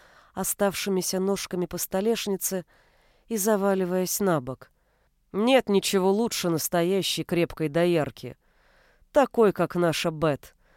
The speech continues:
Знаешь ведь, сколько пользы она нам принесла". Бет нахмурилась, покачала головой, и Дэниел поспешно сказал: "Хорошо, не буду отвлекаться". Он уже готов был выйти за дверь навстречу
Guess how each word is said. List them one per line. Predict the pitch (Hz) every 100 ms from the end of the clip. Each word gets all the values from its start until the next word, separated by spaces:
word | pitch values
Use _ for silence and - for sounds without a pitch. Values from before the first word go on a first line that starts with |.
| _ _
Знаешь | - 180 247 294 180 135 -
ведь, | 143 131
сколько | - - - 165 - 160
пользы | 226 208 143 143
она | 135 139 135
нам | 127 120
принесла". | 165 160 151 156 135 117 _ _ _ _ _ _ _ _ -
Бет | 175 196 190
нахмурилась, | 185 180 - 208 247 233 220 196 - _
покачала | 180 190 165 - 165 160
головой, | 156 165 170 190 247 226 _ _ _ _ -
и | 277
Дэниел | 220 254 240 226 214
поспешно | 220 208 - 214 - 190
сказал: | - 196 175 151 135 120 _ _ _ _ _
"Хорошо, | - 220 247 233 190 175
не | 254
буду | 214 170 156
отвлекаться". | 131 147 - 139 - - 135 - _ _ _ _ _ _ _ -
Он | 277 269
уже | 240 240
готов | 247 247 247 202
был | 214 220
выйти | 208 214 202
за | 180 208
дверь | 196 247 247
навстречу | 180 175 - 196 214 - 196